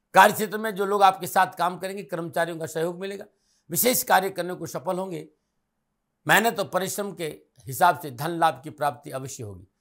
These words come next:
मानसिक परेशानी और तनाव दूर होगा, स्वास्थ्य उत्तम रहेगा। क्या करें?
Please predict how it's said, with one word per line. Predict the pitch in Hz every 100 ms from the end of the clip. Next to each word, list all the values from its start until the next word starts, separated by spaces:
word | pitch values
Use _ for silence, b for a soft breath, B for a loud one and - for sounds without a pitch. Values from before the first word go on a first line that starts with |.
| -
मानसिक | 143 160 - 160 -
परेशानी | 151 156 170 156
और | 139
तनाव | 143 143 160
दूर | 160
होगा, | 170 165 135 - b b
स्वास्थ्य | - 196 - 143
उत्तम | 110 - 98
रहेगा। | 107 127 _ _ _ -
क्या | 139
करें? | 139 147